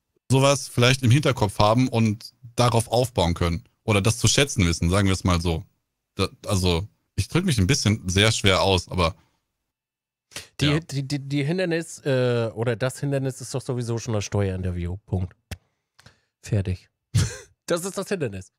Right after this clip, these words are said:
Speaker 2: Und das ist das allergrößte Hindernis. Steuerinterview? Steuern? Oh, oh. Nee, mach ich nicht.
Speaker 1: Ja.
Speaker 2: Das,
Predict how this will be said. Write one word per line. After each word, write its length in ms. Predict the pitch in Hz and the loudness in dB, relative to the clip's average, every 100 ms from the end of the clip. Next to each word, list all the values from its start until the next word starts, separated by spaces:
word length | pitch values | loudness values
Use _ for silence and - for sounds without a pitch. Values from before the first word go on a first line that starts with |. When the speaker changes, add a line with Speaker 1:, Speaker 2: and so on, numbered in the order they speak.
| _ _ _ _ _ | _ _ _ _ _
Speaker 2:
Und 120 | 151 | -2
das 160 | 175 185 | -2 -4
ist 120 | 202 | -6
das 140 | 196 - | -8 -6
allergrößte 640 | 233 247 190 220 208 196 | -4 -4 -4 -6 -4 -4
Hindernis. 480 | 196 175 101 90 _ _ _ _ _ _ _ - | -2 -2 -4 -8 _ _ _ _ _ _ _ -8
Steuerinterview? 960 | - 147 170 262 294 311 320 403 370 - | -2 0 2 0 -2 -4 -2 0 -2 -6
Steuern? 680 | - - - 156 247 359 330 - | -16 -10 -4 -2 -2 -4 -8 -4
Oh, 120 | 277 | 0
oh. 240 | 226 220 - | 0 -2 -4
Nee, 260 | 131 95 - - | -10 -10 -12 -8
mach 200 | 101 90 | -6 -8
ich 80 | |
nicht. 180 | 90 90 _ 85 | -14 -20 _ -10
Speaker 1:
Ja. 200 | 78 71 - _ _ _ _ _ _ _ _ _ _ _ - | -8 -8 -14 _ _ _ _ _ _ _ _ _ _ _ -2
Speaker 2:
Das, 200 | 170 | -2